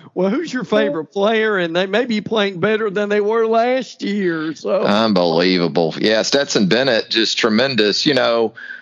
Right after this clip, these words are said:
Speaker 2: I was kind of pushing Stetson for some Heisman love down the stretch of the twenty twenty-one season. No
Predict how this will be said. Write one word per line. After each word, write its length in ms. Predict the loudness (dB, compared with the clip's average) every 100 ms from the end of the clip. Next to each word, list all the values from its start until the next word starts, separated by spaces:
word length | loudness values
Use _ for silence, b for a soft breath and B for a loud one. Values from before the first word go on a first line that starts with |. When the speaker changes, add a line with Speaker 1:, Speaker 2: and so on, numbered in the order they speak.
| B
Speaker 2:
I 220 | 0 0
was 280 | 0 0 0
kind 340 | 0 0 0
of 140 | -2 0
pushing 420 | 0 0 0 0
Stetson 600 | 0 0 0 0 0 0
for 160 | 0 0
some 180 | 0
Heisman 520 | 0 2 0 -2 -6 -4
love 300 | 0 0 -2
down 240 | -2 -2
the 60 | -4
stretch 420 | -6 -2 -2 -4
of 60 | -8
the 80 | -8
twenty 400 | -10 -12 -12 -14
twenty-one 680 | -12 -10 -10 -10 -10 -10
season. 560 | -8 -6 -6 -6 -8 -8 b b b b b
No 140 | -2